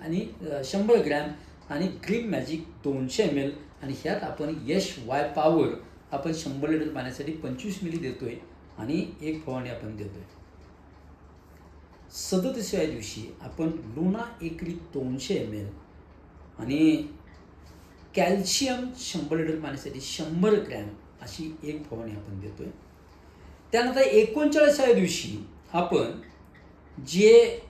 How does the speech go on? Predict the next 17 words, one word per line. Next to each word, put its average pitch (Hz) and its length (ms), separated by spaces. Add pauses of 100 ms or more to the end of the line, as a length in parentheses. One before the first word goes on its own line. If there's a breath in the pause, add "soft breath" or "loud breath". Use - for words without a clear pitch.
(140)
घालून 165 360
द्या 190 300 (180)
किंवा 170 380 (320)
जे 156 380
वगळून 160 380
दिला 156 280
तरीसुद्धा 139 420
चालेल, 147 400
त्या 135 120
त्या 139 180
परिस्थितीनुसार 180 720
हा 147 180
निर्णय 131 300
घेणं 127 220
खूप 131 320
चांगलं 113 300
होईल. 139 440